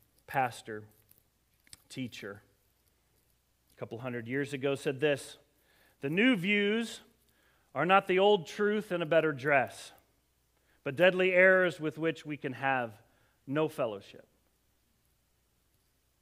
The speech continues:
Very definitive. And in the spirit of love, beloved, Jude feels compelled to tell the truth.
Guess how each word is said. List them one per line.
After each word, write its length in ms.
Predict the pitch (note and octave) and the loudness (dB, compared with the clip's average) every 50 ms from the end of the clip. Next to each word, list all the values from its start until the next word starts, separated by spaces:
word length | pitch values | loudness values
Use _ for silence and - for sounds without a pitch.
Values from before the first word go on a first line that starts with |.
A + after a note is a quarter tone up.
| _ _ _ _ _ _ _ _ _ | _ _ _ _ _ _ _ _ _
Very 340 | C3 B2+ F3 F#3+ F#3 F3 D#3+ | -2 0 2 4 4 2 0
definitive. 600 | C3+ C3 A#2 - E3+ E3+ F3 F3+ D#3+ C3+ A2+ - - _ _ _ _ _ _ _ _ _ _ _ _ _ _ _ - - - | -2 -8 -10 -8 -8 -8 -6 -6 -6 -8 -8 -10 -14 _ _ _ _ _ _ _ _ _ _ _ _ _ _ _ -20 -8 -4
And 120 | E3+ F#3+ | -2 0
in 120 | G#3 A3 G#3+ | 2 2 2
the 80 | G#3 | 0
spirit 420 | G#3+ - - - A3 B3 B3+ B3 G#3+ | 0 -2 -4 2 6 8 8 8 8
of 120 | E3 D#3 | 8 6
love, 520 | F#3+ G#3 A3 G#3+ G3+ F3 C3 - - - - _ _ | 8 10 10 10 8 6 4 0 -8 -18 -20 _ _
beloved, 600 | - E3+ F3+ G3+ G#3+ G#3+ F#3 G#3 F#3+ D3+ A2+ G#2 G#2 - A#2 - - _ _ _ _ | -2 4 8 8 10 10 8 6 2 2 -2 -8 -16 -20 -20 -20 -20 _ _ _ _
Jude 320 | _ - F3+ G3 G#3+ F#3 - | _ -4 0 0 0 0 -2
feels 300 | - G#3 G3 F3+ D#3 - | -2 -2 -2 -2 -2 -4
compelled 840 | - E3 D3 C3+ - - F#3+ F#3+ F#3 F#3+ F3+ E3 C#3+ B2 A#2 A#2 - - _ _ _ _ _ _ _ _ _ _ _ _ _ | -8 -10 -10 -10 -8 -2 0 2 4 4 2 2 0 -4 -6 -12 -16 -20 _ _ _ _ _ _ _ _ _ _ _ _ _
to 100 | - C3+ | -12 -12
tell 240 | B2 - D#3 C#3 C3 | -8 -4 -2 -2 -2
the 100 | A2+ A2+ | -4 -6
truth. 500 | G2+ - - D#3 D3 C3+ A#2+ - - - | -12 -12 -8 -6 -6 -6 -6 -8 -14 -20